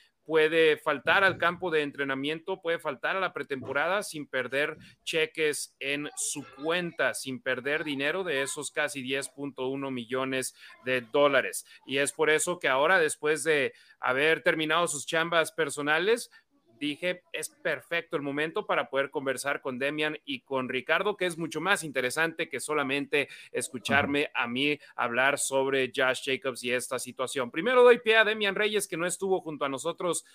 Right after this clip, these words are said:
Speaker 1: la semana pasada porque estaba en unas muy merecidas vacaciones con su familia. Mi estimado Demian, primero, un placer verte,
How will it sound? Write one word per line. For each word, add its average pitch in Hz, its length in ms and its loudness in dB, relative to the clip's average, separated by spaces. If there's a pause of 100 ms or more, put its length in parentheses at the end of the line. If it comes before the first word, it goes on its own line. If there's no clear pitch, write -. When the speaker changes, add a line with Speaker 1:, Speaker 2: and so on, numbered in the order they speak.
(140)
Speaker 1:
la 147 240 2
semana 156 420 0
pasada 160 480 0
porque 139 220 -8
estaba 151 300 -2
en 147 80 -2
unas 143 220 -6
muy 156 220 -4
merecidas 143 500 -4
vacaciones 139 640 -4 (280)
con 151 160 0
su 135 100 -10
familia. 165 380 0
Mi 190 100 0
estimado 180 360 0
Demian, 220 440 2 (160)
primero, 220 560 6
un 208 160 -4
placer 202 480 2 (160)
verte, 190 720 0